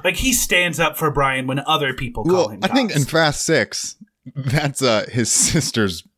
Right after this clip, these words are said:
Speaker 2: guy.
Speaker 1: Yeah,
Speaker 2: You know?
Speaker 1: yeah.
Speaker 2: So now it's like he's, he can't leave, and I'm like, "Whatever." This movie also, uh, you can tell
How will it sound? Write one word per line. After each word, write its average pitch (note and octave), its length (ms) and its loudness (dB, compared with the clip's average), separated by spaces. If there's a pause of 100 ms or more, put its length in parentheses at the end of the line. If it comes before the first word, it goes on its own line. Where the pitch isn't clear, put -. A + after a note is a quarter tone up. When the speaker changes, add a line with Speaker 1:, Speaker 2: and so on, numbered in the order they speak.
Speaker 2:
guy. F2 340 0 (260)
Speaker 1:
Yeah, D#3+ 300 0 (100)
Speaker 2:
You B2 80 2
know? A2+ 120 0
Speaker 1:
yeah. C#3+ 260 0
Speaker 2:
So A#2+ 180 0
now B2 240 2
it's A#2 140 -2
like G#2 160 0
he's, G#2 340 0
he F#2 140 -10
can't G#2+ 280 -2
leave, G#2 220 -4
and G#2+ 60 0
I'm G2 80 -2
like, F2 180 -6
"Whatever." - 460 -8 (360)
This D3 140 2
movie F#3 320 2
also, E3 640 2 (300)
uh, B2 260 2 (380)
you C#3+ 160 0
can F3+ 160 2
tell D3 520 0